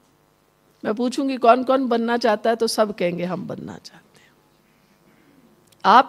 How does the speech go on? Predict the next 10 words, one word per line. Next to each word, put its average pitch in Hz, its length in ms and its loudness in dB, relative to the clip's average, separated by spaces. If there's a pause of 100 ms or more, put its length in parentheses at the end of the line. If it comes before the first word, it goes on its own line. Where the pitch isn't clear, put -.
(140)
इस 285 200 -2
विषय 226 420 0
पर 254 240 -2
रिसर्च 214 680 -2
कीजिए, - 500 -20 (1900)
सच्चे 240 540 0
दिल 190 280 -2
पर 208 260 -2
साहेब 190 520 -4
राजी, - 540 -10